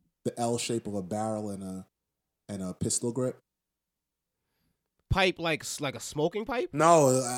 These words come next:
Speaker 1: actually like a plumbing pipe, but it's like a, it's like an
Speaker 2: Oh, okay.
Speaker 1: elbow pipe sort of.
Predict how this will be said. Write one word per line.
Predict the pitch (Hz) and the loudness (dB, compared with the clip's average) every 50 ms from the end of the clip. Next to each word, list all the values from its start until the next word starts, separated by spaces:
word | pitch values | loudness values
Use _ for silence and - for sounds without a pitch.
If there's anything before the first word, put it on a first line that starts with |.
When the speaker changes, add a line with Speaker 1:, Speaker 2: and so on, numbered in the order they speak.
| - - | -6 -8
Speaker 1:
actually | 123 127 123 - 139 135 | -8 -6 -6 -4 -4 -4
like | 117 | -4
a | 117 | -4
plumbing | - - 147 143 147 147 131 127 | -6 -4 -4 -2 -2 -2 -4 -6
pipe, | 131 120 110 95 - 107 107 - _ - - - _ _ | -4 -4 -4 -4 -6 -8 -16 -20 _ -20 -20 -20 _ _
but | 107 131 127 | -2 0 2
it's | 123 120 - | 4 4 2
like | 139 123 | 2 2
a, | 123 123 113 - - | 2 0 -2 -2 -4
it's | 123 117 - | -2 0 2
like | 131 123 123 | 2 2 2
an | 127 127 | 2 4
Speaker 2:
Oh, | 135 135 139 | 4 4 4
okay. | 120 127 | 4 2
Speaker 1:
elbow | 120 117 | 0 -2
pipe | - 123 117 110 - - | -2 -4 -8 -8 -8 -10
sort | - 120 110 104 104 | -10 -8 -8 -10 -10
of. | 101 98 | -12 -16